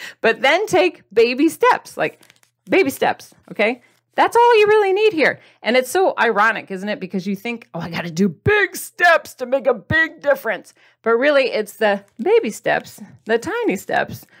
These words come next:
are the ones that make the most impact. And just to reassure you, you know,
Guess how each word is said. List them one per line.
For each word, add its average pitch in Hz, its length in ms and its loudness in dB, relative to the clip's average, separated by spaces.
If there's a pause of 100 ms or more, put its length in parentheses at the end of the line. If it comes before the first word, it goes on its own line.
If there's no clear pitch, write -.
(140)
are 208 120 0
the 208 100 2
ones 196 260 0
that 190 180 0
make 165 300 -2
the 190 80 -2
most 170 380 0
impact. - 560 -14 (440)
And 240 320 -8
just 427 280 -6
to 453 160 -2 (340)
reassure 392 480 0
you, 220 320 0 (340)
you 240 100 -10
know, 277 280 -4